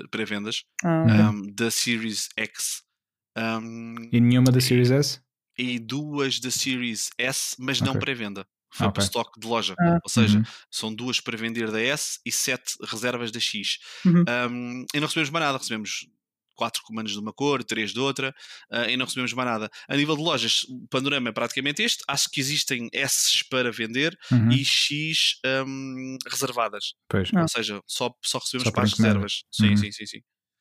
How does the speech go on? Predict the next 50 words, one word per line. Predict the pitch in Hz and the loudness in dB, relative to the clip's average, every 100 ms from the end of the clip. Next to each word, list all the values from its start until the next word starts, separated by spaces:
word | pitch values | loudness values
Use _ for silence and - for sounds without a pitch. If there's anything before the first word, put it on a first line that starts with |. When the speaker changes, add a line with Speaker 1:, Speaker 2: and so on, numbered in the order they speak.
| _ _ | _ _
Speaker 1:
Ah, | 98 95 - | -8 -6 -6
agora, | 98 104 104 | -6 -6 -6
pá, | 104 | -8
vamos | 98 101 101 | -6 -6 -6
lá | 101 | -6
ver | 98 - | -8 -10
como | 101 | -12
é | |
que | 98 | -8
isto, | - - 95 98 _ | -8 -8 -10 -14 _
como | - - | -18 -18
é | |
que | - | -14
isto, | - - - _ _ - | -14 -12 -14 _ _ -18
como | - | -8
é | 117 | -8
que, | _ | _
como | - 120 | -8 -4
é | |
que | 117 - | -4 -4
eles | 117 107 | -6 -4
dão | 117 | -6
a | 110 | -4
volta | 110 107 | -4 -4
a | 110 | -4
este, | 107 - - | -2 -4 -4
a | |
este | 107 - | -4 -4
stock. | - 120 120 | -2 -2 -4
Não | 113 | -6
sei | - 107 | -6 -6
que, | - - 107 | -8 -12 -12
que | - - _ - | -12 -20 _ -8
problemas | 120 113 117 110 | -2 -2 0 -2
é | |
que | 110 117 | -4 -6
houve | 107 | -6
também | 110 110 | -8 -6
na | 107 | -6
Microsoft | 110 110 107 110 - | -6 -6 -6 -6 -8
em | 107 | -12
relação | 107 - 113 | -10 -8 -4
ao | |
stock. | 113 - 120 _ _ _ | -4 -4 -6 _ _ _
Speaker 2:
Uhum. | 165 190 190 | 6 6 6
Speaker 1:
Ah, | 98 | 0
se | - | -2
são | 113 | -2
os | 110 | -2
mesmos, | 104 113 107 101 - | -4 -4 -4 -2 -2